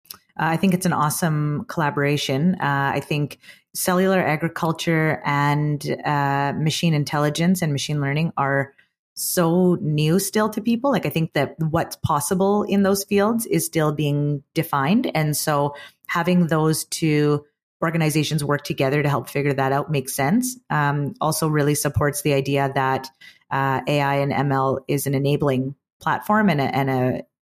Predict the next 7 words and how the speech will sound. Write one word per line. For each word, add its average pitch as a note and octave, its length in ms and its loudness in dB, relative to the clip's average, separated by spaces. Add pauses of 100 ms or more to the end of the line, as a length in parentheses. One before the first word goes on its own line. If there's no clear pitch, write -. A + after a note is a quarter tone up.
and C#3+ 160 0
a C3 320 2
horizontal, D#3 760 2
no G3 100 4
matter C#3+ 220 2
how D3+ 180 0
much C#3 380 -2